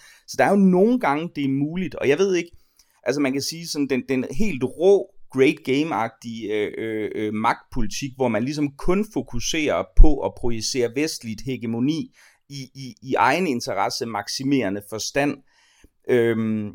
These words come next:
jeg ved, jeg ved ikke, jeg ved ikke, om der er et, et argument for stadigvæk at sige, og, og præsentere og sige, "Jamen, den vestlige samfundsmodel er faktisk også overlegen." Altså, så du ligesom har den ideologiske Shining City upon a hill fortælling som en del af det.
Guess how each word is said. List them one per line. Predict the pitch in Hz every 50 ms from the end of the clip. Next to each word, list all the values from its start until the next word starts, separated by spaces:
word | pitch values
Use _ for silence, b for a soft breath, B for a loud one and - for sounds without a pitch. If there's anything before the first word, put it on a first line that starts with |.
| -
jeg | 101 120 139
ved, | 143 -
jeg | 143 139 156
ved | 190 202
ikke, | 196 208 196 - - -
jeg | 147 143
ved | 156 180
ikke, | 196 196 180
om | 165 147
der | 147
er | 117 113 143 165 175 156
et, | 139 131 123 - -
et | 135 127
argument | 127 120 120 - 143 147 160 175 160 135 -
for | - 131 139
stadigvæk | - - 147 147 160 170 156 143 135 - -
at | 107 113
sige, | - - - 147 143 151 156 160 156 147 - -
og, | - 101 -
og | - 107 113
præsentere | - 135 123 - - 127 127 - - 208 214 - - 143
og | - -
sige, | - - 151 151
"Jamen, | 143 131 110 117 -
den | 123 117 117
vestlige | 151 180 180 - - 110 104
samfundsmodel | 123 123 151 147 143 117 107 131 123 110 110 117 110 -
er | 78 139 175 -
faktisk | - 143 - - 127 117 - -
også | - - 156 156 -
overlegen." | - - 139 143 170 165 131 120 107 95 87 95 - _ -
Altså, | - 113 - 131 123 - _ _ - 123
så | - - 151
du | 135
ligesom | 139 151 170 180 170
har | 151 165 156
den | 143 - 123 120 123
ideologiske | 143 117 143 123 127 151 170 170 139 113 104 - - 117
Shining | - - 123 139 143 160 151 139 -
City | - 156 156 147 135
upon | 107 101 98 123 117 110
a | 110
hill | 113 131 139 147 151 151 b b b b b b b b b b b b _ _ -
fortælling | 139 135 - - - 175 170 156 117 110 110 110
som | - - 143 131 135
en | 135 143 143 143 -
del | 190 185 147 - -
af | - 135 -
det. | - -